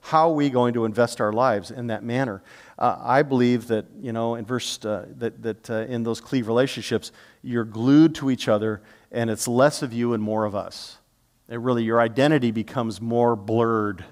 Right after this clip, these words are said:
I don't believe in this individualism. I think we're more of a corporate entity as a church, and even in our couples,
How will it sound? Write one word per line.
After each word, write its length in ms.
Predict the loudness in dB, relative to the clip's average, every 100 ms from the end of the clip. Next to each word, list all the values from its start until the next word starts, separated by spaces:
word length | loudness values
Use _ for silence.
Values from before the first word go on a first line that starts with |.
| _ _ _ _ _ _
I 100 | -4
don't 160 | -2 -2
believe 300 | 0 2 0
in 60 |
this 180 | -4 -6 -6
individualism. 920 | -6 -4 -4 -4 -4 -6 -6 -10 -10
I 100 | -10
think 240 | -8 -8 -8
we're 100 | -6
more 240 | -2 0
of 100 | 0
a 40 | -4
corporate 380 | -4 -4 -4
entity 340 | -12 -12 -8 -8
as 100 | -8
a 60 |
church, 360 | -6 0 0 0
and 100 | -4
even 180 | -2 -4
in 120 | -4
our 100 | -8
couples, 640 | -8 -8 -8 -12 -10 -12